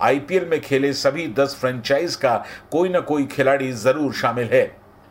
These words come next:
अंतर्राष्ट्रीय सीरीज के क्रम में भारतीय टीम आयरलैंड और इंग्लैंड का दौरा पूरा करने के बाद अगले महीने वेस्टइंडीज के दौरे पर जाएगी। जारी प्रोग्राम के मुताबिक वहां तीन वनडे और पांच टी ट्वेंटी मैचेस की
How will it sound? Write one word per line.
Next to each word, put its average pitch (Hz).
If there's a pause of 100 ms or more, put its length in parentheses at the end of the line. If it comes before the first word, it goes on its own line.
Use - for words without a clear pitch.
(140)
अंतर्राष्ट्रीय 185
सीरीज 185
के 180
क्रम 156
में 175
भारतीय 143
टीम 160
आयरलैंड 139
और 143
इंग्लैंड 139
का 143
दौरा 127
पूरा 139
करने 127
के 123
बाद 131
अगले 123
महीने 120
वेस्टइंडीज 127
के 127
दौरे 120
पर 110
जाएगी। 127 (400)
जारी 143
प्रोग्राम 143
के 139
मुताबिक 123
वहां 120
तीन 139
वनडे 131
और 175
पांच 135
टी 135
ट्वेंटी 123
मैचेस 123
की 120